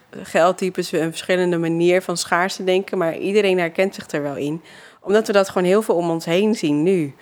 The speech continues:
Maar ik denk dat wij daar echt anders in mogen gaan denken. Dat we mogen gaan denken vanuit genoeg. En, ehm, je zei het eigenlijk al, God heeft genoeg voor iedere dag. En, en ja, dat, dat is ook uiteindelijk de basis. Dat je mag vertrouwen dat er genoeg is. En genoeg voor iedereen.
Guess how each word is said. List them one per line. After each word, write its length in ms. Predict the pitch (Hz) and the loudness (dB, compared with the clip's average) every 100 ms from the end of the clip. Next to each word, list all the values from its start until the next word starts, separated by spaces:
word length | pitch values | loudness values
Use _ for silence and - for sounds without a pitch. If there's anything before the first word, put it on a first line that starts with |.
| - - - | -20 -16 -6
Maar 100 | 208 | -2
ik 80 | 220 | 0
denk 140 | 226 | 2
dat 120 | 185 | 2
wij 200 | 175 180 | 2 2
daar 120 | 180 - | 2 -2
echt 320 | 147 190 - | -2 -4 -6
anders 320 | 175 214 202 | -4 -2 -2
in 120 | 151 | -2
mogen 280 | 165 160 - | -2 -4 -8
gaan 180 | 147 143 | -10 -8
denken. 360 | 139 135 - | -10 -12 -14
Dat 120 | 151 160 | -14 -4
we 60 | |
mogen 220 | 160 175 - | 0 0 0
gaan 120 | 165 | 2
denken 300 | 185 202 202 | 2 0 -2
vanuit 280 | 180 160 - | -2 -2 -4
genoeg. 500 | 180 233 196 - - _ - _ _ _ | -4 -2 -2 -8 -20 _ -20 _ _ _
En, 280 | 160 165 | -6 -4
ehm, 460 | 165 156 156 156 156 160 - | -4 -4 -4 -4 -6 -8 -8
je 100 | 196 | 0
zei 160 | 180 | 2
het 100 | 196 | 2
eigenlijk 300 | 165 185 - | 0 -2 0
al, 60 | 156 | -2
God 180 | 175 185 | 0 -4
heeft 160 | 170 | -4
genoeg 300 | - 180 185 | -2 -2 -2
voor 100 | - | -2
iedere 260 | 147 143 143 | -2 -2 -2
dag. 420 | 147 196 - - _ - - _ | -2 -2 -4 -20 _ -20 -20 _
En, 260 | - 165 165 _ | -12 -8 -10 _
en 200 | - 143 - _ | -14 -14 -16 _
ja, 180 | _ 165 | _ -2
dat, 140 | 170 165 76 - | 0 -2 -6 -8
dat 200 | - 170 | -4 -2
is 180 | 156 190 | -2 0
ook 140 | 202 | 0
uiteindelijk 520 | - 180 202 226 208 - | 0 0 0 0 0 -2
de 80 | |
basis. 640 | 180 240 240 - - - - | 0 2 0 -4 -10 -12 -10
Dat 140 | 165 | -8
je 80 | 180 | -2
mag 160 | 175 180 | -2 -2
vertrouwen 400 | 185 175 180 185 | -2 2 4 4
dat 140 | 170 | 0
er 80 | 180 | -2
genoeg 320 | - 180 185 | 0 2 2
is. 400 | - 214 - - - | 2 0 -2 -12 -12
En 140 | - 160 | -10 -6
genoeg 280 | 180 190 | -2 -2
voor 120 | - - | -2 -2
iedereen. 580 | 151 151 175 147 135 | -2 0 0 0 -4